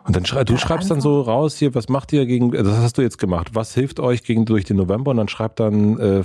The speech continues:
Speaker 1: Shahak Shapira hat dir geschrieben,
Speaker 2: Er hat sich eine
Speaker 1: V-R-Brille.
Speaker 2: V-R-Brille
Speaker 1: Mhm.
Speaker 2: gehört und, äh, ein anderer hat sich das auch und die gehen dann halt so,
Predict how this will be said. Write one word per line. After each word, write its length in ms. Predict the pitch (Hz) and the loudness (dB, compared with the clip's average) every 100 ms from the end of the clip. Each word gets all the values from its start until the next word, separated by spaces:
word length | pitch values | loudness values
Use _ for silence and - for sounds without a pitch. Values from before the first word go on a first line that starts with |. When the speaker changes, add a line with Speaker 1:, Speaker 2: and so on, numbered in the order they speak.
| - | -2
Speaker 1:
Shahak 340 | - 101 107 - | -6 -4 -4 -4
Shapira 420 | 95 - 127 113 | -8 -4 -2 -2
hat 100 | 101 | -2
dir 80 | 101 | -2
geschrieben, 600 | 95 - 98 95 92 - - | -2 0 2 2 0 -4 -4
Speaker 2:
Er 100 | 185 | -2
hat 120 | 180 | 0
sich 120 | 185 | -2
eine 120 | 185 | -2
Speaker 1:
V-R-Brille. 300 | 170 156 160 | -4 -2 -2
Speaker 2:
V-R-Brille 400 | 180 208 - 233 | -2 -2 -2 -2
Speaker 1:
Mhm. 40 | 226 | 0
Speaker 2:
gehört 460 | 214 - 214 214 | 0 2 0 -2
und, 580 | - 165 170 170 170 165 | -6 0 2 2 0 -2
äh, 40 | - | -4
ein 420 | 165 165 160 160 | -2 0 0 -2
anderer 360 | - 160 160 147 | -2 -2 0 -2
hat 100 | 147 | -4
sich 180 | 160 151 | -6 -4
das 260 | 143 - | -4 -4
auch 260 | 196 226 220 | -2 -4 -2
und 200 | 196 175 | -2 0
die 220 | 175 165 _ - | -2 -2 _ -4
gehen 280 | 165 170 175 | 0 2 2
dann 300 | 170 160 156 | 0 0 0
halt 180 | 170 165 | -2 -2
so, 200 | - | -4